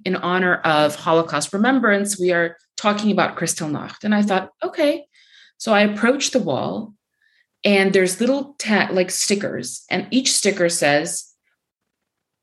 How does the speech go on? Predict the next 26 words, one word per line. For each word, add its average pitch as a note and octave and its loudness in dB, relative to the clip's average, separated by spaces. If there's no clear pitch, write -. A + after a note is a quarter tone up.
"Because G3+ 0
of B3+ 0
Kristallnacht, E3+ -2
I F3+ 2
will F#3 2
not, D#3 -2
um, D3 -2
stand D#3 -2
for," A3+ 2
and F3 -2
whatever F#3 4
they D#3+ 2
won't D3+ -4
stand C3 -4
for. G#2+ -10
And C#3+ 0
the F3 0
answers G3 0
were C3+ -4
Islamophobia, E3+ 0
gun F3 2
violence, D3 -4
ra-, F3 2
uh, D#3+ 0
racism, E3+ -2
rape. E3+ 0